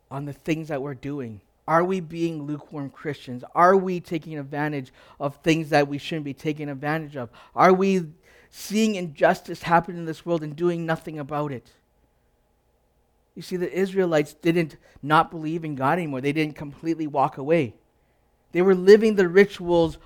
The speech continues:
of the religion of their relationship with God, but they didn't have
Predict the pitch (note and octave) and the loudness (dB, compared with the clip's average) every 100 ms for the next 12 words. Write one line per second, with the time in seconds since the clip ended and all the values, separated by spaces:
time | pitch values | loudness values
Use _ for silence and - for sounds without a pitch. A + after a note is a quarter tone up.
0 | - - E3+ F3 D#3 - _ _ _ _ | -6 6 8 8 6 -10 _ _ _ _
1 | - F3 E3+ E3+ E3 E3+ A3 E3+ E3+ C#3 | -2 0 2 2 4 8 8 8 0 0
2 | G#2+ - _ _ _ _ _ _ _ _ | -2 -12 _ _ _ _ _ _ _ _
3 | _ _ - D#3 D#3 E3+ D#3+ D#3+ D#3 F3 | _ _ -8 -8 -6 -6 -2 -2 -2 -8
4 | - D3+ D#3 - C#3+ D3 D3+ D#3+ D#3+ F3 | -12 -12 -12 -2 -2 -2 -4 -4 0 -2
5 | E3 - D#3+ G3 G3 - | -2 -6 2 6 6 4